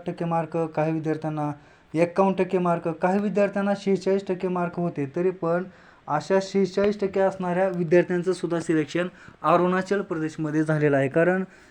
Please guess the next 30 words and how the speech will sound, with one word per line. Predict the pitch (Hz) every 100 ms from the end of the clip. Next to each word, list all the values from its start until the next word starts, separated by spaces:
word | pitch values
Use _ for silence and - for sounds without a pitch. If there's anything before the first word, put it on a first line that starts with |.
| -
अरुणाचल | 139 156 165 175 180 185
प्रदेश | 175 175 180 180 -
हा | 170 151 160 156 151
नॉर्थ | 151 156 156
ईस्ट | 156 160
इंडियामध्ये | 147 147 147 143
येणारा | 143 143 139
भाग | 135 135
आहे | 139 143
आणि | 143
त्या | 147
ठिकाणी | 139 151 151
ॲप्लिकेशन | 147 151 147 156
फॉर्म | 143 160 175 - - - -
खूप | 190 185
कमी | 180 180 175
येतात | 175 170 165 - -
आणि | 147 160
त्या | 151 185
ठिकाणी | 180 170 165 165
कॉम्पिटिशन | 170 156 156 143 160
कमी | 131 160 165
असतं | 160 - 160
आणि | 151 156 156
माहितीचा | 156 156 143 156 160 165
अभाव | 170 151 143 139 - - _
या | 143 180
गोष्टीमुळे | 180 185 185 185 180
त्या | 170
ठिकाणचं | 165 165 165 151 175